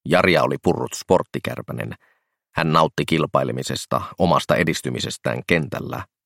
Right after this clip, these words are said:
mutta hän arvosti myös laatuaikaa teini-ikäisten tytärtensä Isabellan ja Amandan kanssa. Isabella palautti syötön kevyellä rystylyönnillä.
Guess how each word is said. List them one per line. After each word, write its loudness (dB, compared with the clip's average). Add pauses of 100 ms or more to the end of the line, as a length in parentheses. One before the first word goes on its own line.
(180)
mutta 2
hän 2
arvosti 2
myös 0
laatuaikaa 2
teini-ikäisten -2
tytärtensä -2 (440)
Isabellan 0
ja 0
Amandan -2
kanssa. -6 (1400)
Isabella 4
palautti 0
syötön 0
kevyellä 0
rystylyönnillä. -6